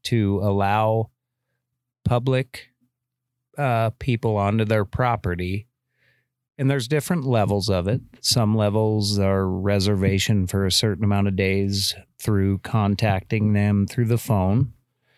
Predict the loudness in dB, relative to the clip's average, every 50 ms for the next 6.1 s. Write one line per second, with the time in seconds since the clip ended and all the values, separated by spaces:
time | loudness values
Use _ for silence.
0 | _ _ _ _ -8 -4 -2 0 0 0 0 2 2 2 2 2 2 0 0 0
1 | 0 0 0 0 0 0 0 0 0 2 0 0 0 0 2 0 0 0 0 0
2 | 0 0 0 0 0 0 0 0 -2 -4 -4 -4 -2 -2 -2 -2 -2 -2 -2 -2
3 | 0 0 2 2 2 0 0 0 -2 -4 -2 -2 -2 -2 -2 0 0 2 2 2
4 | 0 0 -2 -4 -4 -4 -2 -2 -2 -2 -4 -4 -4 -2 -2 -2 -4 -4 -4 -4
5 | -2 -4 -4 -4 -4 -2 -2 -2 -2 -2 -2 0 0 0 0 0 0 0 0 -2
6 | -4 -6